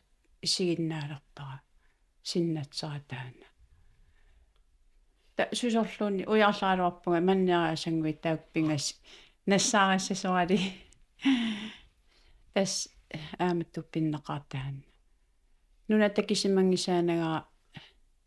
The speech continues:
иммақ синнаттук такисимагакку. Таа уки анигертараарса. Иммақаан сивитсернерус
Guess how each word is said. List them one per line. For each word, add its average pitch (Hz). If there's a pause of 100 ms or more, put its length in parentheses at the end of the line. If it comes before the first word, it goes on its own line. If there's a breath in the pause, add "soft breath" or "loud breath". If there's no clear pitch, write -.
(340)
иммақ 180
синнаттук 170
такисимагакку. 143 (1200)
Таа 185 (840)
уки 185 (300)
анигертараарса. 156 (840)
Иммақаан 170
сивитсернерус 151